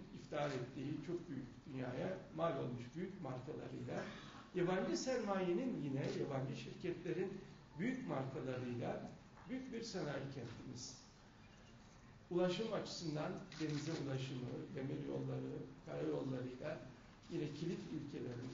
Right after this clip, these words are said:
e, illerimizden birisidir. Çok büyük bir üretim kapasitesi vardır. Aynı zamanda teknolojinin sadece klasik üretim değil, teknolojiye dayalı üretimin yapıldığı bir ilimizdir.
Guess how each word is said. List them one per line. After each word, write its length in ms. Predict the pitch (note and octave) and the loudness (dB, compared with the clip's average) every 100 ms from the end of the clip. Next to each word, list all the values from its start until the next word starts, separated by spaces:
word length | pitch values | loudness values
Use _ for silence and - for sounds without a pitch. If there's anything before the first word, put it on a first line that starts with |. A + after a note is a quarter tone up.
| - | -2
e, 60 | B2 C3 C3 B2+ - - - - E3+ | 0 0 0 -4 -6 -10 -12 -4 0
illerimizden 680 | D3 C#3+ C3 C3 B2+ D3 C#3 C3 - C3+ | 2 2 2 0 0 0 0 -2 -4 -2
birisidir. 600 | A#2 - - D3+ F3+ - - - - - | -2 -2 -4 0 0 -2 -12 -16 -10 0
Çok 260 | G#3 G#3 | 0 2
büyük 240 | G3 - F#3+ | 0 -2 0
bir 60 | |
üretim 440 | F#3 D#3 D#3 D#3+ C#3+ | 4 4 4 0 -2
kapasitesi 680 | D3+ - D3 - D3 A#2+ - | -6 -6 -6 -6 -8 -8 -6
vardır. 400 | C3 B2 A#2 D#3 E3 - - - - - | -6 -6 -6 -6 -8 -14 -16 -18 -16 -2
Aynı 180 | D3+ E3+ | 0 2
zamanda 360 | F3 E3+ E3 E3+ | 4 4 4 2
teknolojinin 920 | E3+ D3+ C#3+ D3+ D3 C#3+ D3+ E3 F3 F3 - - - | 0 -2 -2 0 0 0 2 2 2 -2 -6 -14 -14
sadece 640 | - G#3 G#3+ F#3 E3 D#3 C3 C3 | -4 2 4 6 6 6 2 2
klasik 420 | - C#3+ - F3+ F3 - - - | 0 0 2 0 0 -4 -12 -4
üretim 460 | D3+ C3+ E3 C#3+ C#3 | -2 0 0 0 2
değil, 260 | F3+ A#3+ A#3+ - - - | 4 2 0 -6 -8 -2
teknolojiye 760 | D#3 C3+ D3+ D3 D#3 A3 - | 0 2 2 2 4 4 6
dayalı 320 | F3 E3 F#3 | 4 4 4
üretimin 680 | C4 G#3 E3 C3 D#3 C#3 B2 | 2 2 2 2 0 0 0
yapıldığı 600 | B2+ B2 B2+ A#2+ D3 G#3+ G#3 - - - - D3+ | -2 -4 -4 0 2 4 2 -4 -12 -16 -12 -2
bir 360 | C#3 C3 - | 0 0 0
ilimizdir. 720 | C#3+ C3 B2 A#2 D3 F#3 - | 0 2 0 -2 2 2 2